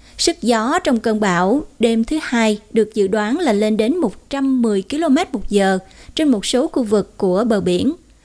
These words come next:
Bộ Môi trường Canada đã dự đoán gió giật lên tới bảy mươi ki-lô-mét một giờ đối với khu vực Metro Vancouver, Howe Sound và Vancouver Island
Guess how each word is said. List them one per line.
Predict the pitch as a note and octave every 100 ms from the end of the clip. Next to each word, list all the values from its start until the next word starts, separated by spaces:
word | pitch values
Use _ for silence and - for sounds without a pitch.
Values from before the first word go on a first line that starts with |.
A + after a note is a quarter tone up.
| - - -
Bộ | A#3 G#3
Môi | B3 B3+
trường | B3+ A3 G#3+
Canada | A3+ A3+ G#3+ G#3 G#3 G#3+
đã | G3
dự | A3+ F#3
đoán | F#3+ G#3 A3 F#4 -
gió | G3+ A3+ D4
giật | C#4+ G#3 -
lên | A3 G#3
tới | G#3 A#3+
bảy | D#4 G#3+ F3+
mươi | C4+ B3 G#3
ki-lô-mét | C#4+ E4 C#4+ E4
một | G3+ -
giờ | G3+ F#3 F3 - - - -
đối | A#3+ E4
với | F4+
khu | F#4 C#4+
vực | A3 - -
Metro | C4 C4+ B3 G#3+
Vancouver, | A#3 A3+ G#3 G#3 G#3 G3+ - -
Howe | - B3+
Sound | A#3+ - B3 B3 B3 -
và | A3 G3 G3
Vancouver | A#3 A#3 G3+ A3 A3+ G#3
Island | G#3 G#3+